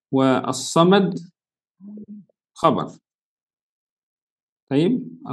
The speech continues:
الصمد يعني مبتدأ وخبر. آه، هنا بس طبعًا في، في من أعرب، آه، الله أحد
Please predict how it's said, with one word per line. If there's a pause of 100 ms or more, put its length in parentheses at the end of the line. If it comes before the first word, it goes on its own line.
(200)
الصمد
يعني
مبتدأ
وخبر. (1400)
آه، (2000)
هنا
بس
طبعًا
في، (360)
في
من
أعرب،
آه،
الله
أحد